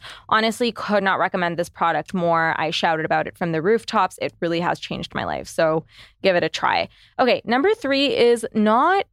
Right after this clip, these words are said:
a product, but more so something I have done for my wellness, which I think everyone kind of has access to, and that is to get blood work done regularly. So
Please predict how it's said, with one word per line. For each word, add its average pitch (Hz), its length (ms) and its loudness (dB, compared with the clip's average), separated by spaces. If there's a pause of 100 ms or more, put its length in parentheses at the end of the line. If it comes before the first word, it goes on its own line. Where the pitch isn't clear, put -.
(160)
a 214 360 4
product, 175 600 0
but 175 120 -2
more 185 280 0
so 208 200 0
something 175 600 -2
I 156 460 0
have 190 300 -4
done 170 240 0
for 196 160 -2
my 196 140 2
wellness, 190 500 0
which 185 240 -4
I 180 80 0
think 185 280 -4
everyone 170 520 -2
kind 165 240 -6
of 160 100 -6
has 151 320 -2
access 185 520 -2
to, 247 420 2 (400)
and 202 160 2
that 196 160 4
is 220 180 0
to 247 140 -2
get 175 340 0 (140)
blood 170 220 0
work - 260 -6
done 143 280 -2
regularly. 62 680 -6
So 185 500 2